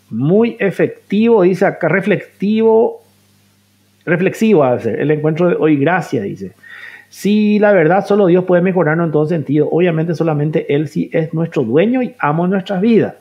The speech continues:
Gracias por todo, profe", dice Rose, "gracias a vos.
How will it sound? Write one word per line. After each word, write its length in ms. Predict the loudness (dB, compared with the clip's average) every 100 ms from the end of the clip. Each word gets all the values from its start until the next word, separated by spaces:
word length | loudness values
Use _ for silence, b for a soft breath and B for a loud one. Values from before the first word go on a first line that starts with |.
| _ _ b b b b _
Gracias 320 | -2 0 0
por 180 | 0 0
todo, 240 | 0 0
profe", 320 | 2 0 2 0
dice 220 | 0 -2
Rose, 460 | 0 2 4 2 0
"gracias 280 | -4 -4
a 60 | -2
vos. 460 | 0 -2 -2 -10